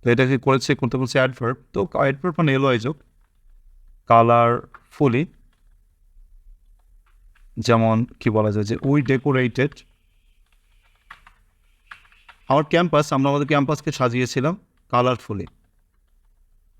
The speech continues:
অর্থাৎ বর্ণাঢ্য, বর্ণাঢ্যভাবে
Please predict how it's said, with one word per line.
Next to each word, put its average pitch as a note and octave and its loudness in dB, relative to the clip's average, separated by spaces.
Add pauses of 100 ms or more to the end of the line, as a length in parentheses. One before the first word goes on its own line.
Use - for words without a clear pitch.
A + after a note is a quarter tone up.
(720)
অর্থাৎ F#3 2 (1400)
বর্ণাঢ্য, C3 2 (120)
বর্ণাঢ্যভাবে C3+ 0